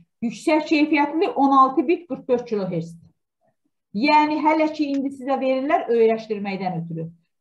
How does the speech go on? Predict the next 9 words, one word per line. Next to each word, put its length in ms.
Bir 220
müddətdən 500
sonra 220
kəsinliklə 580
bunu 220
verməyəcəklər. 680
Nəysə, 340
səs 300
faylı 340